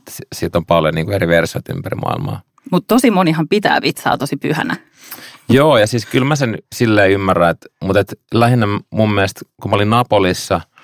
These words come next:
Speaker 1: ja me oltiin, kerättiin olemaan siellä vaan kaksi vuorokautta, mä söin niinku seitsemän pizzaa siinä jossain about puolentoista vuorokauden herellä ol-, olon aikalla, niin tota, niin tota,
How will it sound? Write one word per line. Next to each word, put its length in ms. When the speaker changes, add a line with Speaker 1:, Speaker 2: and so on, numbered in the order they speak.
Speaker 1:
ja 200
me 100
oltiin, 300
kerättiin 360
olemaan 160
siellä 240
vaan 120
kaksi 360
vuorokautta, 720
mä 60
söin 180
niinku 180
seitsemän 640
pizzaa 440
siinä 280
jossain 440
about 340
puolentoista 420
vuorokauden 520
herellä 320
ol-, 100
olon 200
aikalla, 420
niin 160
tota, 280
niin 200
tota, 380